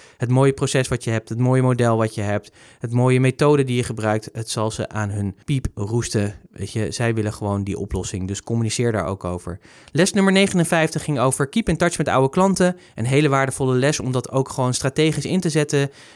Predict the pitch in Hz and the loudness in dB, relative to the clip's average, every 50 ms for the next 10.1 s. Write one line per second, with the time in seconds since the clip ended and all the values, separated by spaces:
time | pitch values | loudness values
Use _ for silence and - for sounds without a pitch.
0 | - _ 135 131 131 131 - - 143 139 - - 185 180 170 165 156 147 143 139 | -6 _ 2 2 2 2 2 0 0 -2 0 -2 -2 -2 0 0 -2 -2 -2 -2
1 | 131 127 127 127 120 - 131 123 120 120 117 120 120 - - 127 143 143 143 123 | 0 0 0 -2 -2 -2 -2 -2 -2 -2 -2 -2 -4 -2 -2 -2 -2 -2 0 0
2 | 123 117 117 - 120 113 - - 123 - - - 127 - 120 110 113 120 117 104 | 0 0 0 -2 -4 -4 -2 -2 -4 -4 -4 -6 -4 -2 -2 -2 -2 0 -2 -2
3 | 123 - - 202 202 - 165 - - 151 147 139 - - 131 123 - - - - | -2 0 -2 -2 0 -2 -4 -4 -2 -2 -2 -2 -2 -2 -4 -4 -4 -8 -18 -20
4 | - _ _ - 135 127 131 123 - 120 - - 139 135 135 - - - - 117 | -20 _ _ -4 0 0 0 0 -2 -6 -2 0 0 0 0 0 -4 -2 -2 -4
5 | 117 - - 117 113 113 113 110 110 113 113 - 196 208 - - 170 147 135 - | -4 -4 -4 -4 -2 -2 0 0 0 0 0 0 0 0 0 0 -2 -2 0 0
6 | - 117 113 113 110 107 107 110 - - - 107 104 104 104 - - - - 101 | 0 0 2 2 0 -2 -4 -4 -8 -8 -6 -6 -4 -4 -6 -8 -8 -10 -10 -10
7 | 95 95 95 92 90 - - 90 107 110 107 104 - 117 - - 123 - 107 104 | -8 -8 -8 -8 -10 -12 -14 -12 -8 -8 -8 -6 -6 -8 -6 -4 -4 -2 -2 -2
8 | 110 107 107 101 - - 104 117 - - - - 104 92 98 104 104 110 - 139 | 0 -2 -2 -4 -4 -4 -4 -4 -4 -4 -4 -2 -2 -2 0 -2 -2 -2 0 0
9 | 165 180 - 175 - - 135 123 127 113 - - 113 107 110 107 107 104 - 117 | 0 0 0 -2 -4 -4 -2 0 0 -2 0 -2 -2 -2 -2 -2 -2 -2 -2 -4
10 | 110 107 | -4 -4